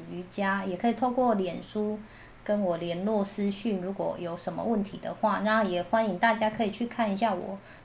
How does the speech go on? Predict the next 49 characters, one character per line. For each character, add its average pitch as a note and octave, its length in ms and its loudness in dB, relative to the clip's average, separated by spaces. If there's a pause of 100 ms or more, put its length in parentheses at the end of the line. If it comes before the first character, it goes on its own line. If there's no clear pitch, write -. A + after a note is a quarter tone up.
做 B3 160 0
过 A#3+ 240 2
的 F3 300 -2
个 - 220 0
案 G#3 160 4
的 F3 100 -4
分 F#3+ 260 0
享， G3 300 -2
因 C4 100 6
为 C#4+ 100 8
其 B3+ 200 2
实 F#3 320 -2 (340)
每 F#3+ 380 4
一 B3 220 0
个 A3+ 220 4
人 F3 200 0
的 F3+ 100 -2
身 A3+ 220 4
体 G3+ 100 2
状 G#3+ 240 2
况 G3+ 200 2
都 F#3 100 2
不 F#3 260 -2
一 D#3+ 300 -10
样， F#3+ 160 -2 (800)
那 G#3 280 0 (520)
我 A3 160 0
们 G3+ 260 4
当 C4 180 6
然 A#3 100 6
没 G#3+ 180 4
有 F#3 120 4
一 F#3 140 -4
个 E3+ 440 0 (400)
说 G3+ 460 2
一 C4 100 2
个 A3+ 140 4
方 A3 300 4
法 - 160 2
就 A3+ 140 0
可 G#3 160 0
以 F3 60 2
解 E3 180 -8
决 D#3 160 -10
所 F#3 240 -2
有 D#3 80 -4
的 D#3 180 -6
问 E3 220 0
题， - 200 -10